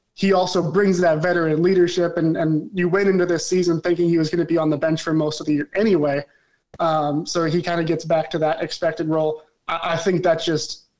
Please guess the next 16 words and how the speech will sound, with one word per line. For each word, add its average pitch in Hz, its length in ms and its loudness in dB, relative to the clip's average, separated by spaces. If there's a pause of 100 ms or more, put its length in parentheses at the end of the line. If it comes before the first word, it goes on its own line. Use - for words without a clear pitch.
(100)
gives 170 220 2
you 180 140 2
one 170 320 2
extra 170 340 -4
level, 156 340 0
just 151 260 -4
fortifies 160 600 0
this 151 160 -2
secondary. 147 720 -2 (480)
Uh, 143 240 0
they're 170 160 0
already 185 240 2
playing 180 300 0
so 175 180 0
well, 160 240 2
but 165 320 -6